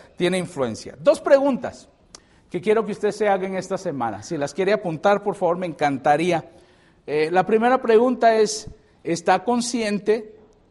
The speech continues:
de quién o qué tiene influencia sobre usted? Salud. ¿Está consciente de quién o qué tiene influencia sobre usted?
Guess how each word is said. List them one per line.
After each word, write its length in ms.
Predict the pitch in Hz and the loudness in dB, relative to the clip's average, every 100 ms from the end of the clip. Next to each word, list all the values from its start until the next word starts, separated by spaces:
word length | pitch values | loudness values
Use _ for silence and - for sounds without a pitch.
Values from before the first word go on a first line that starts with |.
| _ _ _ _ - | _ _ _ _ -8
de 240 | 143 160 | -4 -4
quién 540 | - 190 196 262 277 - - _ _ | 0 0 2 -2 -6 -10 -20 _ _
o 240 | - 165 165 | 2 2 2
qué 680 | - 262 247 214 214 - - _ _ - 370 392 - - - | -2 4 4 4 0 -10 -20 _ _ -10 -6 -6 -8 -14 -16
tiene 340 | - 190 214 226 | -4 -2 0 -2
influencia 540 | 220 214 220 214 220 | -4 -2 -4 -2 -2
sobre 260 | 208 208 202 | -2 -2 -4
usted? 340 | 202 247 247 240 | -4 -4 -4 -6
Salud. 320 | - 160 143 123 - _ _ _ _ _ _ _ _ _ _ _ _ _ _ | -12 -8 -8 -8 -18 _ _ _ _ _ _ _ _ _ _ _ _ _ _
¿Está 360 | 156 - 185 | -12 -4 -4
consciente 960 | 185 226 220 247 240 233 208 190 180 185 - - _ _ _ _ | -2 -4 -4 -4 -2 -2 -2 -2 -2 -6 -14 -20 _ _ _ _
de 280 | 147 143 165 | -12 -4 -4
quién 480 | 165 202 196 233 240 | -4 -4 -2 -4 -8
o 200 | - 180 | -4 -6
qué 540 | 185 208 196 196 - - _ _ _ _ _ _ | -2 0 0 -2 -8 -20 _ _ _ _ _ _
tiene 480 | 180 180 208 220 - | -4 -4 -4 -6 -8
influencia 680 | 185 185 180 202 202 220 208 | -10 -10 -8 -6 -6 -6 -6
sobre 300 | 214 208 202 | -8 -10 -10
usted? 400 | 196 220 226 | -8 -6 -6